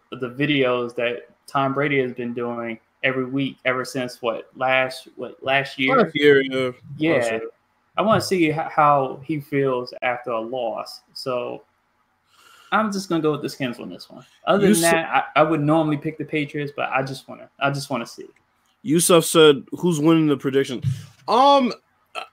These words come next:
Speaker 2: I,
Speaker 1: We haven't
Speaker 2: I,
Speaker 1: even
Speaker 2: I'd have
Speaker 1: looked
Speaker 2: to
Speaker 1: at it.
Speaker 2: tabulate that, but, I mean, I, I did pretty well week one.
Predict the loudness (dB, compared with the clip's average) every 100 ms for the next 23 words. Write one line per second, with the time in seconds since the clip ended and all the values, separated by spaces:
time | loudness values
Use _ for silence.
0 | _ -16 -4 0 4 4 4 4 4 4
1 | 6 8 6 4 0 -6 -2 2 2 2
2 | 0 4 2 2 -2 0 2 0 -2 0
3 | 2 2 0 0 4 4 4 0 -4 _
4 | _ -10 -2 2 4 4 4 2 0 _
5 | -8 2 4 4 0 0 4 4 4 2
6 | -2 -2 -2 0 -2